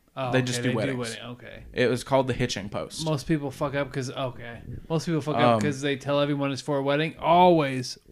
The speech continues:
Speaker 1: never tell anyone it's for a wedding because they always jack up the price when they hear it's for a
Speaker 2: Their
Speaker 1: wedding.
Speaker 2: price is standard. They just do weddings.
Speaker 1: They do, well, if
Speaker 2: Um,
Speaker 1: they just do weddings, then yeah.
Speaker 2: We had it for Friday and Saturday,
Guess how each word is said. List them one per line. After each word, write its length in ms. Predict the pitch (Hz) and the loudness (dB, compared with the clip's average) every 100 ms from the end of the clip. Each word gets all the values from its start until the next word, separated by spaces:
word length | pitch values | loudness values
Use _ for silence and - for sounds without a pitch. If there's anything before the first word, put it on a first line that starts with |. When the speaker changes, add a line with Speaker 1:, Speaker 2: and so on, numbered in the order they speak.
| - | -14
Speaker 1:
never 540 | 151 170 180 196 170 151 | -6 0 4 6 6 2
tell 260 | - 156 151 | 2 4 6
anyone 260 | 156 139 | 6 4
it's 100 | 131 | 2
for 140 | - 135 | 0 0
a 40 | |
wedding 400 | 135 127 120 120 _ _ _ _ _ | 2 0 -2 -6 _ _ _ _ _
because 180 | - 139 | -6 0
they 80 | 139 | 4
always 260 | 135 131 113 | 4 4 2
jack 260 | 135 127 | 0 0
up 80 | 120 | -2
the 60 | 113 | -4
price 300 | 131 127 - | -2 -2 -2
when 80 | 117 | -4
they 80 | 113 | -2
hear 100 | 120 | -4
it's 80 | - | -2
for 120 | 123 | -4
a 40 | 113 | 0
Speaker 2:
Their 20 | 131 | 0
Speaker 1:
wedding. 60 | 117 | 4
Speaker 2:
price 280 | 131 113 - | 4 4 0
is 120 | 101 | -8
standard. 440 | - 107 107 113 | -6 -6 -4 -4
They 120 | 117 120 | -2 -4
just 240 | 113 - | -6 -8
do 100 | 104 | -8
weddings. 460 | 92 98 113 - - - _ - | -8 -8 -8 -12 -18 -20 _ -12
Speaker 1:
They 140 | 131 | -10
do, 120 | 127 135 | -6 0
well, 180 | 120 113 | 4 4
if 40 | |
Speaker 2:
Um, 40 | 110 | 2
Speaker 1:
they 100 | 123 | -2
just 260 | 135 120 | -4 -6
do 80 | 120 | -8
weddings, 300 | 107 110 110 | -10 -12 -14
then 100 | 104 | -16
yeah. 160 | 101 - - - _ _ - | -16 -18 -20 -20 _ _ -2
Speaker 2:
We 760 | 127 131 131 131 131 127 127 | 4 8 8 8 6 4 2
had 280 | 120 139 139 | 0 4 4
it 120 | 143 - | 4 0
for 320 | 127 123 120 | 2 4 4
Friday 580 | - - 120 131 151 170 | 2 0 4 4 4 0
and 120 | 185 | 0
Saturday, 480 | 139 113 104 117 | 0 2 0 -6